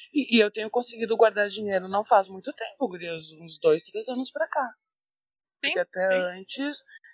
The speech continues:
Speaker 1: eu, tipo, nunca fui de gastar mais do que eu recebo, mas gastar
Speaker 2: Uhum.
Speaker 1: tudo que
Speaker 2: De
Speaker 1: eu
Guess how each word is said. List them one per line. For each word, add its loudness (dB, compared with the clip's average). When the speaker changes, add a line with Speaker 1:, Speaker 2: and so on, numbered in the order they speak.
Speaker 1:
eu, 10
tipo, 2
nunca 4
fui 0
de 0
gastar 2
mais 4
do -10
que -6
eu 0
recebo, 2
mas -2
gastar 4
Speaker 2:
Uhum. -20
Speaker 1:
tudo 6
que -14
Speaker 2:
De 4
Speaker 1:
eu 4